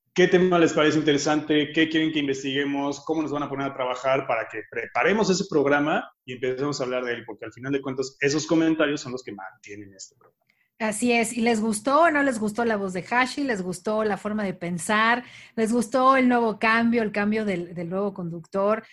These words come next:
Speaker 2: ¿Quieren que se quede esta conductora, que se vaya? No sé, ustedes comenten, ustedes digan.
Speaker 1: Exacto, ¿quieren que regrese Esteban y nos quedemos peloteando él y yo?
Speaker 2: <laughs>
Speaker 1: A ver, ¿qué,
Speaker 2: No
Speaker 1: qué,
Speaker 2: me
Speaker 1: qué pasa?
Speaker 2: caes bien, ¿eh? No sé por qué me
Speaker 1: Ah.
Speaker 2: corres, pero bueno, está bien.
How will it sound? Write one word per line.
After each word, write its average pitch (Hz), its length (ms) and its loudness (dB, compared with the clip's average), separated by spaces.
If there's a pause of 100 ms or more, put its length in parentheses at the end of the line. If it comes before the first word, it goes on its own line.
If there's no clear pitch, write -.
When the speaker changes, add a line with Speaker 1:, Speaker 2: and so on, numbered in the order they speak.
(120)
Speaker 2:
¿Quieren 262 240 2
que 254 100 0
se 202 160 -4
quede 220 200 0
esta 214 220 -4
conductora, 214 720 -2
que 226 80 -6
se 175 180 -8
vaya? 220 380 0
No 285 140 0
sé, 349 340 2
ustedes 311 400 -2
comenten, 254 640 0
ustedes 269 380 -4
digan. 262 340 0
Speaker 1:
Exacto, 135 420 -2
¿quieren 135 200 4
que 151 80 4
regrese 131 380 4
Esteban 143 500 2
y 123 60 -6
nos 113 120 -12
quedemos 127 300 -8
peloteando 123 460 -2
él 107 180 -2
y 104 60 -14
yo? 143 500 4
Speaker 2:
<laughs> 262 1600 -2
Speaker 1:
A 123 60 -10
ver, 165 200 0
¿qué, 196 120 -8
Speaker 2:
No 220 120 0
Speaker 1:
qué, 233 60 2
Speaker 2:
me 240 80 2
Speaker 1:
qué 202 80 -2
pasa? 196 160 2
Speaker 2:
caes 180 100 -6
bien, 175 300 -14
¿eh? 226 200 -12
No 240 220 -4
sé 262 140 -6
por 262 160 -8
qué 320 120 -8
me 330 140 -6
Speaker 1:
Ah. 214 60 -8
Speaker 2:
corres, 170 320 -8
pero 269 180 -4
bueno, 269 260 -2
está 269 220 -4
bien. 214 240 0